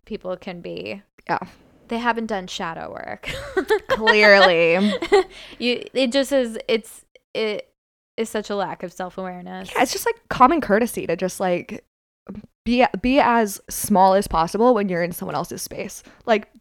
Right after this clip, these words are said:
Speaker 2: just, like, make it look like you were never in the room that you were just in.
Speaker 1: Exactly.
Speaker 2: When you're sta-,
Speaker 1: Leave
Speaker 2: especially
Speaker 1: no
Speaker 2: when you're
Speaker 1: trace.
Speaker 2: staying with
Speaker 1: Leave
Speaker 2: someone.
Speaker 1: no trace, both when you're in nature and when you're a guest in someone's home.
Speaker 2: Yes.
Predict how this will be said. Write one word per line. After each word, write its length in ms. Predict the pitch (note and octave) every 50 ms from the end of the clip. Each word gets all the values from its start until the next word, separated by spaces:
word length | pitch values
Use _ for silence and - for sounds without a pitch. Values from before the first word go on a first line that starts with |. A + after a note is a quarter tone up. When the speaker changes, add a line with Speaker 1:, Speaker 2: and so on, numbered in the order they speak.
| _ _ -
Speaker 2:
just, 220 | B3 A#3+ - -
like, 260 | C4+ A#3 A3+ - - _ _ _ _ _ -
make 140 | - A#3+ B3+
it 60 | D#4+
look 120 | D#4+ D#4+ D#4
like 120 | D4+ -
you 60 | D#4
were 80 | C#4 B3+
never 220 | A#3 A3 G3+ G3+
in 100 | G3 F#3+
the 80 | F#3+ E3+
room 160 | E3+ D#3+ E3
that 60 | D#3+
you 60 | D3 D3
were 100 | C#3+ D3+
just 200 | D3 - - -
in. 220 | - G2 G3+ - - _ _ _ _ _
Speaker 1:
Exactly. 440 | _ - A#3+ A3+ A#3 A#3 - - - -
Speaker 2:
When 160 | A#3+ A#3+ A#3+
you're 80 | C#4
sta-, 180 | B3+ - - - - -
Speaker 1:
Leave 120 | B3+ A#3+
Speaker 2:
especially 220 | C4+ D4+ D4+ D#4
Speaker 1:
no 60 | D#4 D#4+
Speaker 2:
when 80 | C4+ A#3
you're 80 | - C#4+
Speaker 1:
trace. 100 | B3+ F3+
Speaker 2:
staying 300 | A3+ G#3+ A#3+ A#3 A3+ G#3
with 100 | F#3 -
Speaker 1:
Leave 40 |
Speaker 2:
someone. 280 | - E3 D#3+ D#3+ D#3+ E3+
Speaker 1:
no 140 | C4 C4 C4
trace, 520 | - - D4 A#3 A3+ A#3 C#4 C4+ - - -
both 340 | G#3 A3 G3+ G3+ A3+ - - - - _
when 300 | - G#3+ G#3+ G#3 G#3 G#3
you're 160 | G#3 G#3 G#3 G#3
in 220 | F#3+ F#3+ F#3+ A3
nature 500 | A3 F#3+ F3 F3 - - G#3 A3 A#3 - -
and 420 | - F#3+ F3+ F#3 G3 G#3 B3 - - _ _ _ - - - _ _
when 280 | A3+ B3 C#4 B3+ A#3 A#3+
you're 160 | B3 A#3+ A3+
a 60 | G#3+
guest 300 | G3 - - - - -
in 120 | - -
someone's 240 | - - - - -
home. 160 | - - - - A#3
Speaker 2:
Yes. 640 | A3+ G#3 G3 - A3+ - - - - - -